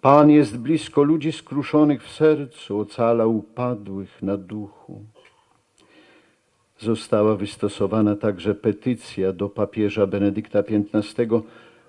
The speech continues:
o przyspieszenie kanonizacji błogosławionego Andrzeja Boboli. Osobiście w tej sprawie pisał do papieża także naczelnik państwa.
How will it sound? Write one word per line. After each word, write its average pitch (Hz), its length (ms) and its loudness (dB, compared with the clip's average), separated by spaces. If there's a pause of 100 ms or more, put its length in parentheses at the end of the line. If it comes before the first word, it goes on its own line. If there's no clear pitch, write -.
(120)
o 139 120 4
przyspieszenie 131 1000 -2 (560)
kanonizacji 110 960 0
błogosławionego 104 1000 -2
Andrzeja 104 480 2
Boboli. 101 600 -2 (1600)
Osobiście 107 680 -2
w - 60 -12
tej 104 160 -6
sprawie 98 520 -4
pisał 104 480 -4
do 95 120 -6
papieża 95 680 -4 (560)
także 90 420 -6
naczelnik 87 800 -8
państwa. - 840 -14